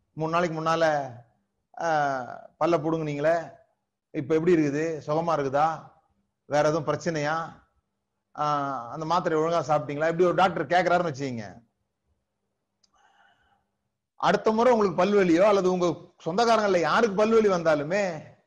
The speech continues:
நீங்க யார்கிட்ட தான் கூப்பிட்டு போவீங்க? எந்த டாக்டர் தான் அறிமுகப்படுத்துவீங்கன்னா, இந்த கூப்பிட்டு கேட்டாரே அவரை தான் அறிமுகப்படுத்துவோம். ஏன்னா இதுக்கு பேர் தான் ஒன் நாட் ஒன் பிரின்சிபிள்.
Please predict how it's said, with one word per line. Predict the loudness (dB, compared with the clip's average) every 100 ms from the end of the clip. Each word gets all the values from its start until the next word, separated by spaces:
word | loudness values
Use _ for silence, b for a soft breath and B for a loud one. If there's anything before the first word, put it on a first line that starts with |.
| _ _ _ _
நீங்க | _ -4 -2
யார்கிட்ட | 0 0 0 -2
தான் | -2
கூப்பிட்டு | -2 -4 -2
போவீங்க? | -4
எந்த | -2 0 2
டாக்டர் | 2 0 0
தான் | 2 2
அறிமுகப்படுத்துவீங்கன்னா, | 2 0 -2 -4 -6 -4 -2 -2 -4
இந்த | -6 -8
கூப்பிட்டு | -6 -6 -4 -4 0
கேட்டாரே | 0 2 2
அவரை | 2 2
தான் | 2 0
அறிமுகப்படுத்துவோம். | -2 -4 -6 -8 -18 _ _ _ _ _ _ _ _ _ _ _ _ _ _
ஏன்னா | -4 0
இதுக்கு | 0 0
பேர் | 0 2
தான் | 0 2
ஒன் | 0 2
நாட் | 0 0
ஒன் | 0 0
பிரின்சிபிள். | -2 -2 -4 -2 -4 -6